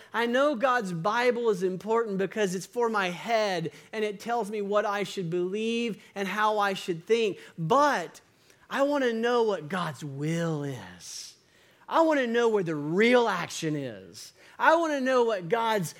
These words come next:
secret, mysterious plan for my life is." And I want to discover that because that's where real blessing is.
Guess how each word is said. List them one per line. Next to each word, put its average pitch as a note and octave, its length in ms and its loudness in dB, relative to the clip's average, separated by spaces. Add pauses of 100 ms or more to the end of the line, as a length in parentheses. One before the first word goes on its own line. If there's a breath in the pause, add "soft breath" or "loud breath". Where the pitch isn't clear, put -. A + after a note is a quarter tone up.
(120 loud breath)
secret, D4 720 -2
mysterious B3+ 760 0
plan A#3+ 600 0
for G#3+ 140 0
my G3 180 2
life A#3 540 2
is." F3+ 400 0 (300 loud breath)
And A3+ 260 2 (140 loud breath)
I A#3+ 120 2
want C#4+ 160 4
to B3 40 2
discover C#4 760 0
that A3+ 180 0
because A3 360 2
that's C4+ 260 2
where A#3+ 120 4
real D#4 440 4
blessing G#3+ 560 0
is. D#3 280 -2